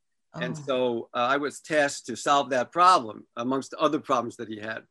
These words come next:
Speaker 1: So I did a little research on loyalty, and I discovered that the word loyalty and the word royalty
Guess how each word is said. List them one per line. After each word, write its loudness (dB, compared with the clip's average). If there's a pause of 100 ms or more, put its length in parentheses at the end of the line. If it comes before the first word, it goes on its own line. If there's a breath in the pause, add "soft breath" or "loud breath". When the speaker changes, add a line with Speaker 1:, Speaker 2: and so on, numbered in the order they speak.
(520)
Speaker 1:
So -2
I 4
did 4
a 6
little 4
research 0
on 0
loyalty, 2
and 2
I 2
discovered -2
that -2
the 0
word 2
loyalty 4
and 2
the 0
word 0
royalty 2